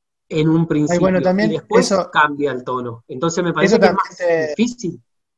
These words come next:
Speaker 1: Sí, perdón.
Speaker 2: Sí, eso también te, te iba a acot-, a acotar que, que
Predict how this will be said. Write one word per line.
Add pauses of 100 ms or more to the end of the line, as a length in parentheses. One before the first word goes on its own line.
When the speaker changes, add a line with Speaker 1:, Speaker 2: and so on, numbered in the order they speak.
Speaker 1:
Sí, (520)
perdón.
Speaker 2:
Sí,
eso
también
te,
te
iba
a
acot-,
a
acotar
que,
que